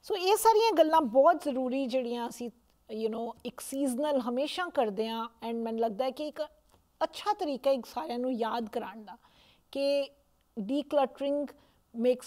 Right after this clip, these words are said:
space for you। ਭਾਵੇਂ ਤੁਸੀਂ, and ਬੜਾ simple, simplest ਤਰੀਕਾ ਜਿਹੜਾ ਹੈ, ਕੁਛ bags ਬਣਾ ਲਓ, ਕੁਛ boxes ਬਣਾ ਲਓ, ਜੋ ਵੀ ਤੁਸੀਂ cupboard ਕਰ ਰਹੇ ਹੋ, ਕੋਈ ਕਮਰਾ ਕਰ ਰਹੇ ਹੋ,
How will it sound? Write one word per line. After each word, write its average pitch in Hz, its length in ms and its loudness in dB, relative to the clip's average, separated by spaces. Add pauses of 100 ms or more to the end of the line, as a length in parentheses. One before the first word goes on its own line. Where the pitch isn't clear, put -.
space 269 340 0
for 320 400 2
you। 247 200 -2 (420)
ਭਾਵੇਂ 269 260 4
ਤੁਸੀਂ, 294 540 -2 (300)
and 349 120 2
ਬੜਾ 427 240 8 (100)
simple, 359 480 2 (220)
simplest - 760 0 (260)
ਤਰੀਕਾ 277 380 2
ਜਿਹੜਾ 247 320 6
ਹੈ, 349 40 0 (400)
ਕੁਛ 359 240 0
bags 254 440 4
ਬਣਾ 302 280 4
ਲਓ, 302 180 4
ਕੁਛ 285 300 -4
boxes 226 400 -2
ਬਣਾ 302 340 4
ਲਓ, 294 160 4
ਜੋ 269 260 2
ਵੀ 349 120 2
ਤੁਸੀਂ 339 280 -2
cupboard 262 400 2
ਕਰ 277 200 4
ਰਹੇ 262 120 0
ਹੋ, 269 120 6
ਕੋਈ 254 220 2
ਕਮਰਾ 247 400 4
ਕਰ 311 200 2
ਰਹੇ 269 120 2
ਹੋ, 277 140 2